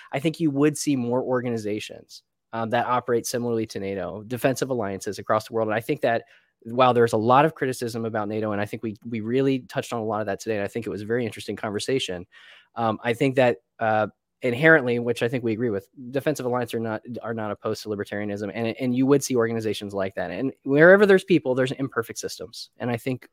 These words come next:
we all know that. Wherever there's people, there's imperfect systems. But in a, in a world with a libertarian order, you're going to see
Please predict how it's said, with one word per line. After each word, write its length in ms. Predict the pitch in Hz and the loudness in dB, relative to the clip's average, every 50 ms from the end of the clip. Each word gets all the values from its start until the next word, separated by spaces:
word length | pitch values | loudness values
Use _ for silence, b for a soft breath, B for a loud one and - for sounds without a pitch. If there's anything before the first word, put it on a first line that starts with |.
| _ _ - | _ _ 0
we 100 | 131 131 | 2 4
all 140 | 139 135 | 4 4
know 160 | 127 117 101 85 | 4 2 -2 -4
that. 220 | 76 80 - - | -6 -10 -10 -6
Wherever 180 | 104 120 139 147 | -4 -2 0 2
there's 160 | 160 156 151 | 2 2 2
people, 280 | - 143 131 - 139 123 | 2 -2 -2 0 0 0
there's 180 | 120 120 120 | 0 -2 -2
imperfect 400 | 123 113 110 120 107 - 120 110 | -4 -4 -2 -2 -4 -4 -4 -4
systems. 460 | - 165 151 - 113 107 104 107 - _ b b b b b b b b b b b b b b - | -2 -2 -2 -2 -4 -6 -6 -6 -10 _ b b b b b b b b b b b b b b 4
But 180 | 170 165 - | 4 4 6
in 140 | 156 160 156 | 8 6 8
a, 140 | 151 147 147 | 8 6 6
in 220 | 143 - 151 143 | 4 2 2 4
a 80 | 135 135 | 4 4
world 340 | 131 127 143 147 151 147 139 | 6 8 8 10 10 10 8
with 140 | 131 127 139 | 4 0 0
a 60 | 123 | 0
libertarian 480 | 127 131 123 120 - 139 127 123 113 | 0 0 -2 -2 -4 -4 -6 -4 -2
order, 340 | 127 147 147 123 120 120 - B B B B B | 0 0 2 2 2 -2 -2 B B B B B
you're 140 | - 151 151 | 2 2 2
going 380 | 139 123 151 143 151 151 147 135 | 6 8 8 10 10 8 8 6
to 120 | - 135 | 0 -4
see 460 | 120 - - 127 113 107 107 104 - | -6 -6 -4 -2 -2 -2 -2 -4 -10